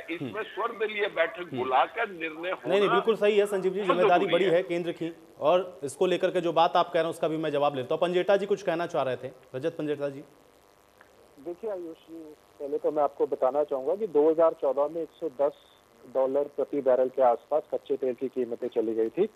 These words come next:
Speaker 3: तब तेल की कीमतें पेट्रोल की इकहत्तर रुपये कुछ पैसे और डीजल की छप्पन रुपये के आसपास थी। दो हज़ार सत्रह के अंदर,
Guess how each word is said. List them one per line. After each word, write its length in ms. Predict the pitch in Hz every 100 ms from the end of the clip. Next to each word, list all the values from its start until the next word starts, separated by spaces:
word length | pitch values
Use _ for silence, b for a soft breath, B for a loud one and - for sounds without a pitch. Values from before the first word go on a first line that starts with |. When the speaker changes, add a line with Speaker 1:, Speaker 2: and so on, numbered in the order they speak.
| - - -
Speaker 3:
तब 80 | 147
तेल 300 | - 143 127
की 180 | 147
कीमतें 600 | 139 131 123 - 147 175
पेट्रोल 440 | 170 127 - 135 131
की 120 | 151
इकहत्तर 420 | 139 120 - 131
रुपये 320 | 131 135 151 196 - - _
कुछ 140 | 131 -
पैसे 380 | - 131 160 165
और 220 | 151 147
डीजल 320 | 135 131 135
की 120 | 151
छप्पन 340 | 143 135 131 123
रुपये 240 | 127 123
के 120 | 123
आसपास 400 | 117 110 - 117 - -
थी। 80 | - _ _ _ _ _ _ -
दो 240 | 123 185
हज़ार 220 | 190 202
सत्रह 400 | 196 156 - 196 185
के 120 | 160
अंदर, 300 | 127 117